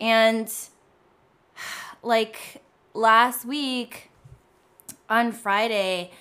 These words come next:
I, I, like, kind of put myself in a position with a guy where it felt really uncomfortable to say no, even though I didn't want to have sex with him.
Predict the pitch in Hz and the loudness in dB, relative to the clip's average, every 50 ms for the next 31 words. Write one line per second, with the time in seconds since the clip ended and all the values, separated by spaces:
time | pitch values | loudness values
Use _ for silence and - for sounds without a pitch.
0 | - - - - - - - - _ - 208 220 220 220 214 214 208 202 202 190 | -20 -20 -20 -20 -20 -20 -20 -20 _ 0 2 2 4 4 2 2 2 0 -2 -4
1 | - - - _ _ _ _ _ _ _ _ _ _ _ _ _ _ _ _ _ | -6 -10 -18 _ _ _ _ _ _ _ _ _ _ _ _ _ _ _ _ _
2 | _ _ _ _ _ _ 202 233 247 254 269 269 269 - 233 262 294 339 370 - | _ _ _ _ _ _ 2 2 2 2 0 -2 -4 -6 -4 -4 -2 -4 -4 -4
3 | 403 381 370 370 381 370 - - 285 277 285 - 294 294 277 277 - - - 233 | -2 0 2 2 0 0 2 2 2 2 2 0 -2 -2 -2 -4 -4 -4 -4 -6
4 | 220 - 202 226 220 185 190 196 196 196 - - 226 220 220 220 220 220 220 220 | -6 -4 -6 -8 -6 -4 -4 -4 -4 -4 -6 -6 -4 -2 -2 -2 -2 -2 -4 -4
5 | 226 220 - - _ _ _ _ _ _ _ _ 220 202 220 214 202 208 202 196 | -6 -6 -8 -10 _ _ _ _ _ _ _ _ -6 -4 -2 -2 0 -2 -4 -6
6 | - - - - _ - 214 202 190 190 185 185 185 180 185 185 185 185 185 185 | -10 -18 -20 -14 _ -10 -8 -4 0 2 4 6 6 6 6 4 2 2 0 -2
7 | 185 185 185 180 - - 185 180 - - - - - 196 190 196 202 220 - - | -2 -2 -2 0 0 -2 -2 -4 -4 -10 -18 -8 -2 0 2 2 2 0 -2 -6
8 | - - 170 175 175 175 180 185 185 180 190 - 180 170 - 180 170 175 175 165 | -12 -12 -8 -6 -6 -4 -4 -4 -4 -6 -6 -10 -12 -12 -12 -10 -10 -8 -8 -8
9 | 170 170 - - 175 165 165 160 165 156 147 143 143 135 113 104 87 87 135 156 | -10 -12 -12 -10 -10 -10 -10 -10 -10 -10 -8 -8 -8 -8 -8 -10 -12 -12 -14 -12
10 | 165 165 165 160 156 160 160 156 156 - 156 143 156 151 147 - - _ - - | -12 -12 -10 -10 -10 -10 -12 -12 -12 -12 -12 -10 -10 -10 -12 -12 -14 _ -18 -18
11 | - _ _ _ _ - - - _ _ - 165 165 170 175 190 - - _ - | -18 _ _ _ _ -20 -20 -20 _ _ -14 -10 -8 -6 -6 -8 -8 -12 _ -12
12 | - 226 208 190 185 - 190 180 175 180 - 180 165 170 156 135 135 127 - 175 | -8 -6 -4 -4 -4 -4 -8 -8 -8 -8 -12 -14 -14 -14 -16 -16 -16 -16 -18 -20